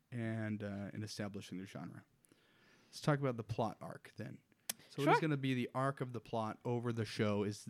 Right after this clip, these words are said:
Speaker 1: is that clear from the pilot?
Speaker 2: Um, I mean,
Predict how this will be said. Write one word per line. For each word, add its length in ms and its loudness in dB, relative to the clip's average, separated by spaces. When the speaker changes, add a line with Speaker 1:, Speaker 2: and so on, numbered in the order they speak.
Speaker 1:
is 220 0
that 260 4
clear 380 8
from 240 6
the 80 4
pilot? 280 0
Speaker 2:
Um, 300 12
I 120 10
mean, 320 10